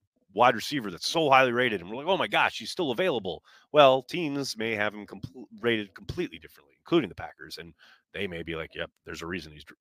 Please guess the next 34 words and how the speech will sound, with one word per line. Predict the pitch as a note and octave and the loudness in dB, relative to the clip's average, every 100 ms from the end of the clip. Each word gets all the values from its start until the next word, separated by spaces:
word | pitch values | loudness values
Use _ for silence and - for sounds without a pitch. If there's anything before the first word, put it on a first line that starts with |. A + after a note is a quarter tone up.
| _ | _
we | - D#2+ | -16 -2
all | F2 E2+ | -2 2
knew | B2 A2 D2+ | 2 2 0
he | D#2+ | -12
was | D2+ | -18
gonna | - A#1+ | -20 _
drop." | - - _ _ _ _ _ _ _ - | -20 -20 _ _ _ _ _ _ _ -6
Things | A#2 E2+ | -2 -4
like | D#2 | -6
that | D#2 D2+ - - | -8 -10 -12 -14
happen | D#2+ D#2 D#2 | -12 -12 -4
every | G#2 E2+ D2+ | -2 -2 -8
single | - G#1 | -14 -20
year. | G1+ - _ _ _ _ _ _ _ _ _ _ _ _ _ _ _ _ _ | -20 -20 _ _ _ _ _ _ _ _ _ _ _ _ _ _ _ _ _
Joe, | C#3+ F#3+ | 6 8
what's | F#3+ G#3+ | 8 6
up, | - | 4
man? | C#3+ C#3 - _ _ _ _ _ _ - - | 2 -2 -12 _ _ _ _ _ _ -20 -2
"I | D3 | 2
thought | G3 F#3 | 4 4
the | D#3+ | 4
Ravens' | E3+ E3+ D#3 | 4 4 0
assistant | C#3 E3 D#3 D3+ C#3 | -2 -2 -2 -6 -2
most | C#3+ D3 | 0 6
likely | D#3 D3 | 6 6
to | C3 | 0
be | B2+ | -2
a | |
Packers | - C3+ B2 A2 | 2 2 2 -2
D | B2 | -6
C | - C3+ | -4 -4
was | A2+ F#2 | -4 -4
Chris | - C3 | -2 -2
Hewitt. | - D#3 D3+ | 0 2 2